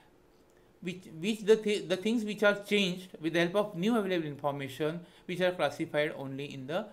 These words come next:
posterior probability, but not in the independent probabilities. So the answer, posterior probability, is the answer. This is a reference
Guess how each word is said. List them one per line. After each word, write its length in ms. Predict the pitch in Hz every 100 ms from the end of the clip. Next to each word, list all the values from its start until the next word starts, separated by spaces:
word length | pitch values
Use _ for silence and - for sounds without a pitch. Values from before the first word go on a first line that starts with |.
| - -
posterior 420 | 151 135 - 151
probability, 520 | 165 117 123 120 120
but 240 | 131 143 135
not 180 | 131 135
in 160 | 131
the 220 | 139 226 - - -
independent 560 | 151 147 143 147 220
probabilities. 540 | 170 113 104 101 - 98 113 - -
So 400 | - 185 208 - -
the 140 | 147 147
answer, 480 | 135 127 214 233 226 -
posterior 460 | 165 147 - 214 240
probability, 540 | 214 147 135 127 139 147
is 140 | 123 120
the 160 | 190 - - _ _ -
answer. 340 | 135 117 - - - - _ _ _ _ _ _ _ _ _ _ _ _ _ _ _ _ _ _ _ _ _ _ _ - - _ _ _ _ _ _ _ _ _ _ _ _ _ _ _ _ -
This 160 | 165 180
is 80 | 226
a 100 | 208
reference 600 | 175 - 233 285 -